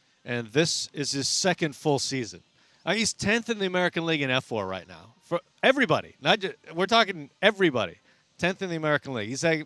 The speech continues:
having that kind of season. The power has been there. We've s-, you talked about everything he does as a catcher with the pitching staff. You know, he's added points to his batting average. He's added points to his on-base percentage.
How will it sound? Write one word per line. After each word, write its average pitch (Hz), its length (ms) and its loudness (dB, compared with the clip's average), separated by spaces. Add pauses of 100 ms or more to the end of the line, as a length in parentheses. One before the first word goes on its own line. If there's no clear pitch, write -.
having 170 300 0
that 151 180 -2
kind 135 200 -4
of 113 120 -10
season. 101 340 -8 (460)
The 156 120 -2
power 156 400 4
has 147 180 -2
been 117 220 -4
there. 101 260 -6
We've 135 140 -4
s-, - 320 -6
you 131 120 -6
talked 135 280 2
about 120 180 0
everything 131 480 -4
he 127 80 -8
does 117 340 -2
as 127 160 -10
a 113 60 -12
catcher 113 420 -6
with 107 140 -8
the - 80 -14
pitching 107 380 -10
staff. 92 420 -12 (560)
You 139 120 -8
know, 143 40 -8
he's 156 240 -4
added 147 340 -2
points 151 440 -8
to 156 80 -8
his 143 100 -6
batting 131 420 -4
average. 131 300 -8
He's 113 160 -8
added 135 240 -2
points 139 440 -12
to 143 100 -4
his 123 100 -6
on-base 113 400 -6
percentage. 120 560 -10